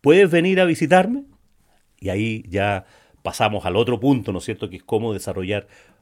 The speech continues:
una consultoría, cómo vender una consultoría si ya te están invitando. Lo más difícil en consultoría es generar demanda, generarte las oportunidades. Pero una vez que ya tienes la oportunidad, que tienes el contacto,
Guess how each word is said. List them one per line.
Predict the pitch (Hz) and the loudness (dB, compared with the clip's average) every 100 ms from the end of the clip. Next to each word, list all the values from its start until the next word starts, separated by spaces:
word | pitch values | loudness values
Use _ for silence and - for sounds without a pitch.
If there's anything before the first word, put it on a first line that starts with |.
| _ | _
una | 92 95 90 | -6 -4 -6
consultoría, | 87 - 85 - 110 120 107 | -10 -10 -12 -8 -6 -4 -4
cómo | 113 101 | -4 -6
vender | 90 85 101 143 | -6 -4 -2 0
una | 120 | -2
consultoría | 98 90 98 90 90 107 104 | -6 -8 -10 -8 -8 -6 -6
si | 92 | -6
ya | 90 | -8
te | |
están | 87 92 | -8 -10
invitando. | 87 85 82 80 | -8 -8 -10 -8
Lo | 92 | -4
más | 247 294 | -2 -2
difícil | 277 285 277 240 | -2 -2 -2 -6
en | 226 | -4
consultoría | 202 196 170 170 170 202 190 | -6 -8 -10 -10 -8 -6 -6
es | 190 _ - _ | -10 _ -20 _
generar | - 127 117 127 131 - | -4 -2 2 0 0 -6
demanda, | - 95 95 92 78 - | -8 -4 -2 -2 -4 -10
generarte | - 90 87 95 110 - | -12 -10 -8 -6 -8 -10
las | 107 101 | -12 -10
oportunidades. | 90 92 85 80 73 - _ _ _ _ | -10 -12 -12 -12 -12 -14 _ _ _ _
Pero | - 113 | -4 0
una | 139 | 2
vez | 180 185 | 2 2
que | 156 | 2
ya | 151 | 2
tienes | 156 240 262 | 4 2 2
la | 196 | -2
oportunidad, | 170 165 170 180 202 202 | -4 -8 -10 -6 -6 -6
que | 120 | -8
tienes | 110 214 226 | -8 -8 -8
el | 233 | -10
contacto, | 233 214 208 233 233 _ 233 | -8 -8 -6 -10 -10 _ -12